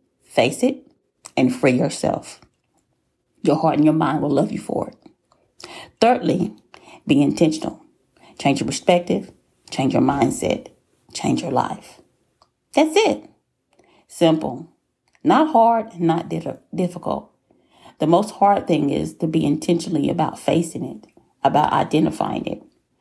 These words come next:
about calling it out, about actually saying, "Hey, this is it. This is what done it. This is what took my peace away." And once you identify it, once you point it out, once you see it for what it is,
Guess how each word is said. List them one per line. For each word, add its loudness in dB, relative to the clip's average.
about 2
calling 2
it -2
out, -2
about 0
actually 0
saying, 2
"Hey, 0
this 0
is -2
it. -2
This -2
is -6
what -2
done 2
it. -6
This 0
is -4
what 2
took -6
my 2
peace -6
away." -4
And 4
once 4
you 2
identify 2
it, -2
once 2
you 0
point -2
it 0
out, -4
once 0
you -2
see 0
it 0
for 0
what 0
it 0
is, -6